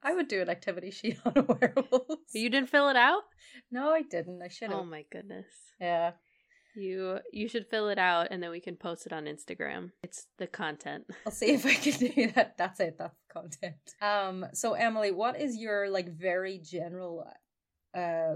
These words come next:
Speaker 2: understanding of what a werewolf is? What are their features?
Speaker 1: It feels weird being asked to describe a werewolf. It's a man that's a wolf, so it's got, like, a wolf head, it's got fangs, it's got claws and paws like a wolf and a tail. But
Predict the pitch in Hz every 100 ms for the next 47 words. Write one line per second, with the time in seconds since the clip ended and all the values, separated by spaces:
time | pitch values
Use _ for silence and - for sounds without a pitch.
0 | - 170 170 165 156 165 165 160 165 160
1 | 135 131 151 127 143 - 175 180 180 170
2 | 165 - 175 156 - - - - _ -
3 | 262 _ - 269 247 220 233 196 190 175
4 | 175 - 165 - - 160 151 156 156 160
5 | 147 - _ _ - 208 196 196 190 180
6 | 175 - 170 170 151 160 151 151 - -
7 | 170 - 160 165 175 156 151 - 156 147
8 | 151 - 156 160 - 151 147 156 - 165
9 | 151 156 - 151 143 143 151 156 156 -
10 | 147 143 151 - - _ - 160 170 175
11 | 139 147 - 165 165 - 147 139 147 147
12 | _ _ _ _ 175 160